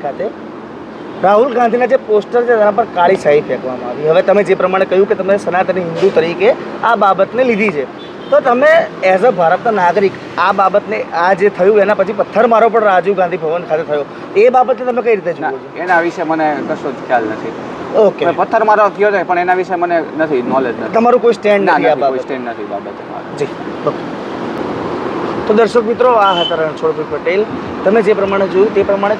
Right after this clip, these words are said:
Speaker 1: તેમણે કીધું કે હું કોઈ પણ રાજકીય પાર્ટીને પૂછીને અથવા કોઈ રાજકીય પાર્ટીનું સ્ટેન્ડ લઈ અને આ પ્રકારે ફરિયાદ નથી કરતો. હું એક સનાતની હિન્દુ તરીકે આ બાબતે ફરિયાદ નોંધાવી છે. આ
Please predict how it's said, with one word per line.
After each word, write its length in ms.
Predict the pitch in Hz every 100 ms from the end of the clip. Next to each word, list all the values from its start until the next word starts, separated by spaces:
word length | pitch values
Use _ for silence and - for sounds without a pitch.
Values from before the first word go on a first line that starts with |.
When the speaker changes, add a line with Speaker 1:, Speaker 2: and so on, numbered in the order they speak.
| -
Speaker 1:
તેમણે 400 | 180 185 190 202
કીધું 440 | - 170 190 240
કે 380 | 269 294 - - - - -
હું 200 | 196 262 226
કોઈ 240 | 196 208 208
પણ 260 | 240 254 208
રાજકીય 480 | 170 165 - 220 226 196
પાર્ટીને 480 | 180 180 185 190 202
પૂછીને 400 | 151 - 185 220
અથવા 320 | 208 143 165 175
કોઈ 100 | 185 165
રાજકીય 320 | 147 165 175 170
પાર્ટીનું 360 | 151 156 175 180
સ્ટેન્ડ 420 | - 151 165 175 151
લઈ 160 | 175 214 - - -
અને 180 | 185 247 - 165
આ 80 | 185 202
પ્રકારે 320 | 185 170 190 -
ફરિયાદ 320 | 151 180 160
નથી 160 | 160 190
કરતો. 200 | 185 - 185
હું 400 | 202 214 208 190
એક 160 | 175 180
સનાતની 540 | - 147 165 165 156 160
હિન્દુ 320 | 135 139 151 143
તરીકે 460 | 139 143 143 160 165 196 - - - 175
આ 100 | 196 208 170
બાબતે 420 | 170 165 170 185 180
ફરિયાદ 340 | 147 143 156 147
નોંધાવી 440 | 139 147 151 156 151
છે. 160 | 160 202 - - - - -
આ 100 | 220